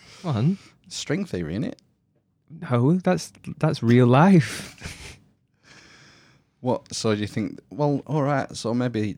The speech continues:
Speaker 2: um, the Jedi would have a different, uh, version of heaven. It's just, um,
Speaker 1: Yeah.
Speaker 2: it's funny that he uses the same words,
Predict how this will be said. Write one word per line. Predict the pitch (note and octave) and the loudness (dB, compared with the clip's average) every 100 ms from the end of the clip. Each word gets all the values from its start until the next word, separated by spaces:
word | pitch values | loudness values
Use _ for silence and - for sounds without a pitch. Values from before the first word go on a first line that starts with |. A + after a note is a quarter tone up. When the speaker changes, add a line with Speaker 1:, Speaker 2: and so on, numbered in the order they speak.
| - | -6
Speaker 2:
um, | G2 F#2 - - | -6 -6 -8 -10
the | G2+ | -8
Jedi | - G2+ F#2 F2+ | -4 -2 -2 -2
would | F2+ | -4
have | F2 | -6
a | F2 | -8
different, | F#2+ - G2+ E2+ - | -12 -10 -8 -8 -10
uh, | F2 E2+ | -12 -10
version | E2 D2+ F#2+ F2+ F2 | -10 -8 -8 -8 -10
of | E2 | -10
heaven. | D#2 D2+ F2+ _ _ _ _ _ _ _ _ _ - | -12 -12 -16 _ _ _ _ _ _ _ _ _ -14
It's | - | -8
just, | F#2 - - | -8 -8 -6
um, | E2 D#2+ E2 E2+ | -4 -4 -6 -6
Speaker 1:
Yeah. | G2+ F2+ F2 - | -4 -4 -6 -12
Speaker 2:
it's | F#2+ - - - - - | -10 -8 -10 -14 -20 -16
funny | - F#2 | -8 -4
that | E2+ - | -4 -6
he | F2 | -6
uses | E2+ E2+ E2+ E2+ D#2 | -6 -6 -8 -12 -12
the | |
same | D2+ - E2 D#2+ | -10 -8 -6 -6
words, | D#2+ E2 E2+ - | -6 -6 -8 -12